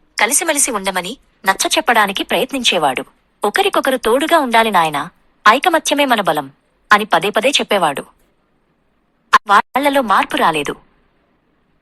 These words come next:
రామయ్యకు తన కొడుకుల భవిష్యత్తు గురించి ఆందోళన పట్టుకుంది. వారికి ఐకమత్యం విలువను ఎలాగైనా తెలియచేయాలని ఒక ఉపాయం ఆలోచించాడు.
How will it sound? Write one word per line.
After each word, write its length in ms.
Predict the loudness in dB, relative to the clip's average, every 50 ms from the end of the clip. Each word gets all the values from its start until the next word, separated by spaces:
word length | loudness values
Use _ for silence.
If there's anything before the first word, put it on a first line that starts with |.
| _ -16 -6 0
రామయ్యకు 680 | 2 2 4 4 2 0 0 -2 -4 -4 -6 -8 -8 -12 _ -20 -4 _ 2
తన 100 | 2 2
కొడుకుల 400 | 2 0 -2 -2 0 0 0 0
భవిష్యత్తు 520 | 0 -2 -2 0 0 0 0 0 -2 -4
గురించి 440 | -4 -2 -2 -2 -2 -2 -2 -2 0 2
ఆందోళన 440 | 2 2 2 0 0 -2 0 -2 -2
పట్టుకుంది. 600 | -2 -4 -4 -4 -8 -8 -8 -8 -10 -10 -12 -18 _ _ _ _
వారికి 420 | 0 2 2 2 2 0 0 0 0 0
ఐకమత్యం 480 | -2 0 0 -2 -2 -2 -2 -4 -4
విలువను 340 | -2 -2 -2 -2 -2 -2 -2
ఎలాగైనా 520 | -2 -2 2 2 2 2 2 0 0 0 -2
తెలియచేయాలని 680 | -2 -2 -4 -2 -2 -2 0 2 2 2 2 0 -2
ఒక 160 | -4 -4 -4
ఉపాయం 360 | -4 -2 0 0 -2 0 2 0
ఆలోచించాడు. 560 | 0 0 0 -4 -4 -4 -4 -4 -6 -6